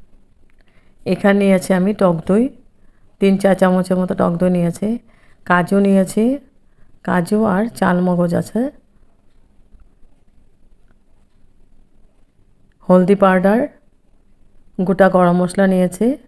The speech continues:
ফোড়নের জন্য, এলাচি, লবঙ্গ, সাদা জিরে, পরিমাণ মতো নুন, কাশ্মীরি চিলি পাউডার আর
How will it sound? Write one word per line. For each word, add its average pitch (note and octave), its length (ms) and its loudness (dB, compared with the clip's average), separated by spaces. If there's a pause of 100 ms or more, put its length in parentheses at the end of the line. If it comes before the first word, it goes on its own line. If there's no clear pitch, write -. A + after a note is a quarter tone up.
(280)
ফোড়নের F#3 340 2
জন্য, F3+ 260 -2 (1400)
এলাচি, F#3 300 0 (100)
লবঙ্গ, F3 360 0 (520)
সাদা F3+ 300 0
জিরে, F#3+ 280 -2 (1120)
পরিমাণ F#3+ 480 2
মতো F#3+ 140 -2 (120)
নুন, F#3 220 2 (3250)
কাশ্মীরি G3 500 0 (120)
চিলি F#3 240 -4
পাউডার F#3 340 0 (600)
আর F#3+ 80 0